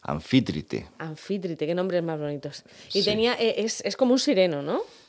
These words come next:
Speaker 1: Es el contrapuesto masculino de una sirena, o sea,
Speaker 2: Una
Speaker 1: cuerpo
Speaker 2: sirena.
Speaker 1: mitad hombre, mitad pez.
Speaker 2: Ujú.
Speaker 1: Y se encargaba de actuar como mensajero de los dioses en las profundidades marinas. Si teníamos a Mercurio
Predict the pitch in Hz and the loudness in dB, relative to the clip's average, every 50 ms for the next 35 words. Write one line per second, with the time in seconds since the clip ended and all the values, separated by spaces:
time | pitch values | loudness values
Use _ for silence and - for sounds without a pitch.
0 | _ _ - - - _ - 131 131 - 147 123 - 127 120 110 117 113 110 123 | _ _ -12 -12 -8 _ 6 6 10 10 10 12 12 12 12 12 12 12 12 12
1 | 135 123 - - 131 127 123 - - 131 123 127 135 143 151 139 113 98 85 - | 10 10 8 8 8 8 8 8 8 6 8 8 8 6 6 6 6 6 6 4
2 | - 73 71 73 82 - 175 139 - 78 73 - 90 101 101 85 101 101 95 98 | 2 0 0 0 0 0 -2 -2 -2 -2 0 4 4 4 4 6 4 2 2 4
3 | 90 90 101 107 123 139 139 147 165 180 151 104 87 92 - 78 80 147 - - | 6 6 8 8 8 8 6 6 6 6 6 6 6 6 6 6 4 2 0 -6
4 | - _ _ - 190 185 175 170 180 117 113 - - 107 107 104 95 87 104 104 | -18 _ _ -12 -10 -8 -8 -6 -4 -2 0 2 4 4 4 4 2 4 4 6
5 | 98 107 127 139 143 139 139 127 - - 147 139 139 139 135 120 101 92 82 - | 6 8 8 8 8 8 8 6 6 4 4 4 6 6 6 6 6 4 4 2
6 | 95 85 - - 117 120 127 123 117 120 104 104 123 127 127 - 151 139 123 101 | 2 0 2 2 4 6 6 6 6 4 4 2 2 0 0 0 -2 -2 0 0
7 | 82 76 - - 82 - 85 82 82 85 82 78 69 64 64 65 62 60 - - | 0 0 -2 -6 -10 -6 -4 0 0 2 2 0 0 -2 -4 -6 -8 -10 -10 -10
8 | 65 76 82 92 101 98 101 98 98 87 82 - 120 107 92 67 57 57 | -6 -2 0 0 2 2 2 2 0 0 2 2 2 2 2 2 -2 -4